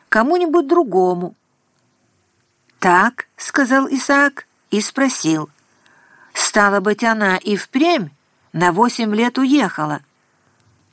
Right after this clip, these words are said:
"Да, тут уж ничего не поделаешь.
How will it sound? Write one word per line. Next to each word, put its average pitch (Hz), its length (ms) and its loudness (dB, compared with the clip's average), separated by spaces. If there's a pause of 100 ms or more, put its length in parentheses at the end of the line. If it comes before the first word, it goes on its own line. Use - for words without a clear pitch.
(600)
"Да, 247 420 0 (340)
тут 359 280 4
уж 320 180 0
ничего 185 460 0
не 254 120 -4
поделаешь. 165 880 -2